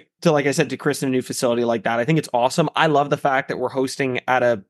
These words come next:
at a place with a school that would, that would have qualified through kickoff. That's always been a real gripe of mine, is, like, when we let a team into, to indoors on the basis of they host when they don't deserve to be there necessarily. So I love that.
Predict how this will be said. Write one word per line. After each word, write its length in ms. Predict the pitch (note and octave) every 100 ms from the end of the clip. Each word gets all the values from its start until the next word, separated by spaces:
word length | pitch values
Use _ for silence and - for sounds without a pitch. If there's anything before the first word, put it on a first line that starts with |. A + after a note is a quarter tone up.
| _ -
at 100 | C#3
a 60 |
place 400 | B2+ C#3 C3 B2+
with 140 | C3 A2+
a 20 |
school 520 | - - C3 B2+ B2
that 180 | B2 -
would, 240 | C3 B2+ -
that 220 | C#3+ -
would 160 | B2+ D3+
have 180 | D3 -
qualified 680 | C3+ B2+ C3+ C#3 C3 C3 C3
through 140 | C3+
kickoff. 480 | - B2+ C3+ C3+ -
That's 220 | C3 C3
always 180 | B2 B2
been 140 | C3+
a 80 | B2
real 180 | A#2+ A#2 G2
gripe 340 | - A#2 A#2 A2+
of 140 | C3
mine, 380 | B2+ B2+ B2+ B2
is, 120 | A2+
like, 160 | A#2+ G#2
when 120 | B2+
we 120 | B2+
let 280 | A#2+ B2+ -
a 40 | C3+
team 300 | - C3+ A#2+
into, 320 | B2 A#2+ - -
to 280 | - B2+ -
indoors 460 | B2+ B2+ C3 B2+ A#2+
on 160 | C3 B2
the 80 |
basis 480 | G#2 B2 B2 A#2+ -
of 420 | - A#2+ A2 G2 _ _ _ _ _
they 180 | C#3+ C3+
host 460 | - C3 C#3+ -
when 160 | C3 C3+
they 100 | B2
don't 180 | B2+ B2
deserve 340 | A#2 A#2 A#2
to 80 | G2
be 160 | A2+ A#2
there 180 | B2+
necessarily. 600 | C3+ C3 C3 C#3+ C3+ C3+
So 120 | B2+ B2+
I 60 |
love 280 | B2 D3 B2
that. 300 | B2+ C3 C3+